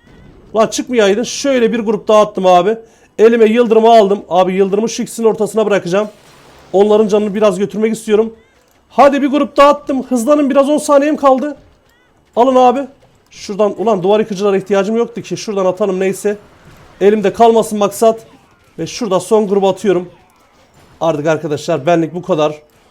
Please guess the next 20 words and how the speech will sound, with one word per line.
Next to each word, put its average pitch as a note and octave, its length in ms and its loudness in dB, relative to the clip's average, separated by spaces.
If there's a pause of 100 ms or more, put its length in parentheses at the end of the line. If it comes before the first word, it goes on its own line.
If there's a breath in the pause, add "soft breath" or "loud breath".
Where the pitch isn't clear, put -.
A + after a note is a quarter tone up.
(260 soft breath)
Vallahi E3+ 460 4 (100)
okçu F#3 440 -2
deyip G#3 260 0
geçmeyeceksin. G3+ 880 0 (880)
Bu E3+ 120 -10
kadar C3+ 260 -4
abi. B2 220 -4
Son A3+ 380 2
grubun A3+ 380 0 (240 soft breath)
faydasını G3+ 520 0
görmesem A3 640 2
de A#3+ 120 -2
iki - 240 -8
bin A3 140 -2
beş A3+ 200 -4
yüz G#3 100 -12
kırk G3+ 200 -10
beş B3 140 -4
civarında A3+ 440 0
ve B3+ 180 -2